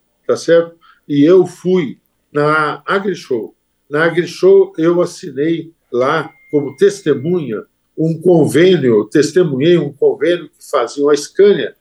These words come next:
que é uma empresa que vai estar hoje na nossa audiência, tá certo? Com a Citrosuco,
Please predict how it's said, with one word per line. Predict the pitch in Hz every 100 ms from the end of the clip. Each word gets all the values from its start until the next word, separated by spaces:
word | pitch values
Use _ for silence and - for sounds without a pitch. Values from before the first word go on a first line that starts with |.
| _ _
que | 147 143
é | 160
uma | 175 147
empresa | 123 147 143 123
que | -
vai | 135 113
estar | - 143
hoje | 123 143 143
na | 120
nossa | 123 131 -
audiência, | 123 117 110 113 135 175 175 104 90 _ _ -
tá | 107
certo? | - 196 180 - - _ -
Com | 175 190
a | 190 151
Citrosuco, | - 214 214 208 185 - 196 180 - 104